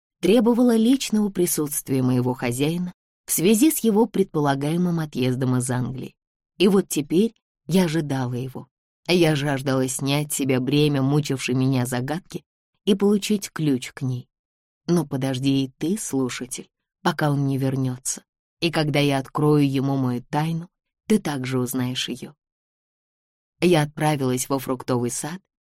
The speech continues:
ища там защиты от резкого ветра, который весь день дул с юга, хотя и не принёс ни капли дождя.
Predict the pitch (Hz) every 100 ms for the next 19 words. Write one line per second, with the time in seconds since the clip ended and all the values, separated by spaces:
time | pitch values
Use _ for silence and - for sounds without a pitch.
0 | _ _ - 202 330 285 240 185 180 -
1 | 254 - 175 151 151 147 - 139 135 135
2 | 123 127 - - _ _ _ - 156 170
3 | 147 135 127 123 127 135 175 190 _ -
4 | 151 156 147 - 131 123 123 - _ _
5 | _ - 240 262 247 190 151 139 135 127
6 | 135 - - 139 131 127 127 131 123 123
7 | 123 127 143